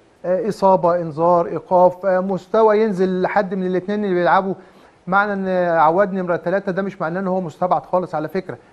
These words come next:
لا، إحنا كنا تلات، آه، حراس قبل كده، والتلاتة كنا بنلعب منتخب مصر، وكنا التلاتة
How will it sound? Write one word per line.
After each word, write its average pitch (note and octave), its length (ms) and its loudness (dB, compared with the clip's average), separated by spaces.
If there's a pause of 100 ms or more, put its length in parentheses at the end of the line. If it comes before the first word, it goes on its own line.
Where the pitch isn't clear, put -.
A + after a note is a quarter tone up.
لا، G3 240 0
إحنا E3+ 200 -8
كنا E3 280 -8
تلات، F3+ 360 -2
آه، D#3 720 -2
حراس E3+ 420 -2
قبل D#3 160 -8
كده، G3 240 -2
والتلاتة E3+ 420 -4
كنا D#3 240 -8
بنلعب D3+ 500 -2
منتخب D3 480 -6
مصر، F3+ 260 -4
وكنا D3+ 240 -10
التلاتة D#3+ 380 -6